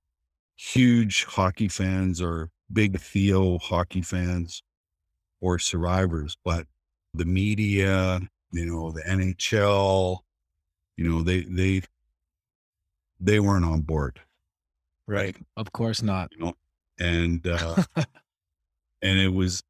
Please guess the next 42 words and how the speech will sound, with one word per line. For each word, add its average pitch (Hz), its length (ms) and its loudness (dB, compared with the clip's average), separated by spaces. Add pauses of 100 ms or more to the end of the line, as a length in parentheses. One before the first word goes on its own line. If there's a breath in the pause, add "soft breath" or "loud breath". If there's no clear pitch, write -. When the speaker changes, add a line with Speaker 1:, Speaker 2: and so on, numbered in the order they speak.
(180)
Speaker 1:
you 101 120 -2
know, 92 160 0
it 90 60 -2
was 95 180 0
interesting 87 1040 0 (840)
how 95 260 2
that 90 220 0
all 82 420 -6 (420)
sort 87 300 -2
of - 200 -10
played 87 360 -2
out. 101 380 0 (180)
And, 87 460 0
uh, 90 100 0
but 113 180 4
I 107 80 2
made 110 280 4
sure 117 220 4
I 113 100 6
was 104 180 4
very 104 280 6
well 101 280 6
prepared 104 600 2
when 92 140 4
I 95 140 2
was 92 180 0
doing 98 240 2
interviews, 98 680 2
you 92 100 4
know, 92 200 4
that 90 220 2 (260)
I 90 100 0
knew 95 260 4
that 92 180 2
I 90 120 4
didn't 92 220 4
have 85 260 2
to 87 80 -2
answer 85 360 -2
the 82 100 -2
reporters' 82 540 -2
questions, 82 880 -6